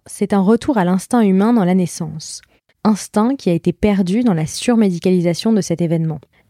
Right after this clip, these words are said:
La césarienne, qui est une opération chirurgicale de sauvetage et un progrès fantastique d'un point de vue médical, a été trop généralisée et a potentiellement modifié notre évolution. De nombreuses césariennes de confort ont été réalisées, comme le déplore l'O M S.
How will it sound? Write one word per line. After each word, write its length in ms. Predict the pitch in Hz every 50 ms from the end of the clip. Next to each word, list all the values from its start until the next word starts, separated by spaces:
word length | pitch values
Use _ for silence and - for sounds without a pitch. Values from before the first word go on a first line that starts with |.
| _ _ _
La 120 | 165 185 170
césarienne, 680 | - 185 175 175 165 165 180 226 294 302 254 196 175
qui 120 | - - 190
est 100 | - -
une 100 | 202 196
opération 440 | 190 214 202 185 190 190 - 262
chirurgicale 640 | 233 - 190 180 180 185 170 180 185 - 240 233 196
de 80 | 165 160
sauvetage 800 | - - - 220 208 - - - 254 254 233 185 165 151 160 - -
et 120 | - 190
un 60 | 196 185
progrès 380 | - - 202 196 185 180 180
fantastique 640 | - - - 269 254 - 190 175 - - - 240 202
d'un 120 | 165 160
point 140 | 151 - 185
de 80 | 185 180
vue 120 | 170 175
médical, 640 | 185 220 220 196 180 - - 156 165 202 220 180 160 - _ _ _ - - - _ _
a 120 | - 202
été 180 | 208 208 254 262
trop 240 | - - - 302 285
généralisée 760 | 226 214 226 220 220 202 190 196 190 185 190 170 165 151 - _ _ -
et 100 | 190 180
a 60 | 160
potentiellement 760 | - - 277 - - 247 220 - - 202 190 190 196 226 254
modifié 480 | 240 220 233 202 208 220 - - 269
notre 260 | 254 214 190 - -
évolution. 480 | 220 196 214 208 196 196 - - 160 151 - _ _ _ _ _ _ _ _ _ _ _
De 80 | 180 185
nombreuses 320 | 208 226 240 240 247 226
césariennes 640 | - - 202 180 190 180 185 185 190 190 190 175 - -
de 180 | 156 147 165
confort 880 | 156 - - - 196 190 - - - 175 170 185 240 254 - - - -
ont 120 | - 185 185
été 200 | 180 - 202 202
réalisées, 580 | 175 196 226 226 202 180 165 160 147 185 226
comme 180 | - 202 175 165
le 100 | 165 156
déplore 400 | 180 185 - - 180 180 196 196
l'O 160 | 202 190 180
M 160 | 175 160 151
S. 300 | 139 143 - - - -